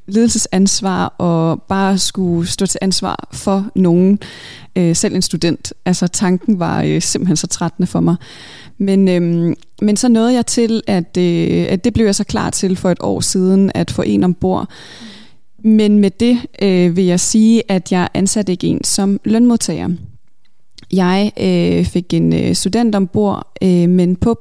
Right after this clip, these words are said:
B-indkomst, som jo er en rigtig fin mulighed. Øh, så jeg vil gerne lige gå ind og skubbe lidt til den der tankegang om, at man altid skal bygge, øh, en meget stor virksomhed, eller man skal have en masse medarbejdere, øh,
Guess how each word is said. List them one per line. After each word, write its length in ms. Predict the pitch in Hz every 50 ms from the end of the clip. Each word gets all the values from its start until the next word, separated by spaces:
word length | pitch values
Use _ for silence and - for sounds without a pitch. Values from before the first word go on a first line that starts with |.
| - -
B-indkomst, 880 | - 294 294 - 302 233 - - - 165 156 - - - - - - -
som 220 | - - - 196 185
jo 140 | 185 190 -
er 160 | - 165 165
en 240 | - - 185 175 -
rigtig 280 | 170 156 - - 165 156
fin 300 | - 180 170 - - - - -
mulighed. 460 | 180 170 160 151 151 156 156 160 - - - - - - - - - - - - -
Øh, 240 | 185 185 175 175 175
så 120 | - - 196
jeg 100 | 190 180
vil 120 | 190 -
gerne 240 | - 214 226 233 233
lige 160 | 226 247 220
gå 120 | - 220 -
ind 160 | - 240 202
og 60 | 175 180
skubbe 420 | - - - 208 220 - - -
lidt 160 | 208 220 214 -
til 220 | - - 214 180
den 220 | 196 196 180 175
der 280 | 190 185 - - 90 92
tankegang 720 | - - - 202 208 214 220 247 233 - 175 160 160 - -
om, 220 | - 190 180 156 -
at 160 | - 185 - 190
man 140 | 180 180 -
altid 340 | 190 196 170 - - 208 196
skal 220 | - - - 185
bygge, 480 | - - - 220 214 - - 233 226 - - - -
øh, 420 | 196 185 175 175 170 170 165 165 - - -
en 340 | - 196 185 180 175 175 170
meget 220 | 170 170 175 196 196
stor 200 | - - 190 175
virksomhed, 500 | 175 185 180 - 180 175 180 170 165 -
eller 140 | - 175
man 120 | 170 170 160
skal 160 | - - 175
have 180 | 160 190 185 175
en 160 | - 175 175
masse 340 | 170 170 170 180 - 202 190 - - - - - - - - - - - - - -
medarbejdere, 840 | 202 190 190 214 220 208 185 - - 87 - 170 170 165 165 165 - -
øh, 220 | 180 175 165 160